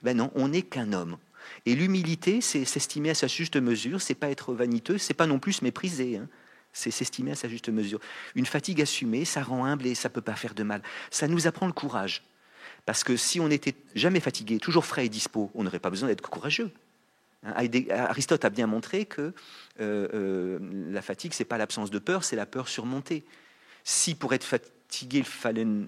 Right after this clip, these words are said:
si pour être courageux, il fallait ne jamais avoir peur, les pierres seraient paresseuses. Et c'est donc, euh, toute la, toute la, le courage est dans le malgré, comme disait Jean Kelevitch, dans le malgré, malgré ma peur,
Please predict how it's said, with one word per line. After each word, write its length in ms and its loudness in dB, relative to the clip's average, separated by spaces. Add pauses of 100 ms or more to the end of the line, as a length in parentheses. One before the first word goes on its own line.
si 200 0
pour 200 0
être 220 0
courageux, 420 2
il 100 0
fallait 460 0
ne 240 0
jamais 300 2
avoir 240 -2
peur, 200 -4
les 140 -2
pierres 300 -2
seraient 280 -4
paresseuses. 560 -4 (360)
Et 40 -6
c'est 200 0
donc, 320 0
euh, 120 0 (720)
toute 180 -6
la, 100 2
toute 360 -8
la, 280 -2
le 140 -4
courage 340 -2
est 60 2
dans 160 2
le 120 4
malgré, 640 4 (280)
comme 100 -12
disait 140 -6
Jean 140 -4
Kelevitch, 500 -6 (120)
dans 120 -6
le 100 2
malgré, 380 0
malgré 420 0
ma 100 -2
peur, 160 -2